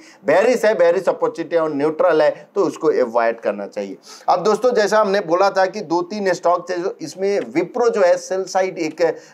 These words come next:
दिख रहा है, लेकिन फ़ोर्टी फ़ाइव degree trend line, तो ये जो level है अगर, आ, sustain होता है यानी फ़ोर सिक्सटी एट, सिक्सटी फ़ाइव के नीचे अगर sustain होता है तो आपको एक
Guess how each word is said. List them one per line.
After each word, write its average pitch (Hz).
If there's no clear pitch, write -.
दिख -
रहा 196
है, 185
लेकिन 175
फ़ोर्टी -
फ़ाइव 185
degree 160
trend 151
line, 143
तो 190
ये 180
जो 196
level 165
है 151
अगर, 190
आ, 156
sustain 180
होता 190
है 190
यानी 180
फ़ोर 175
सिक्सटी 185
एट, 185
सिक्सटी 170
फ़ाइव 165
के 202
नीचे 180
अगर 190
sustain 170
होता 156
है 151
तो 175
आपको 160
एक 151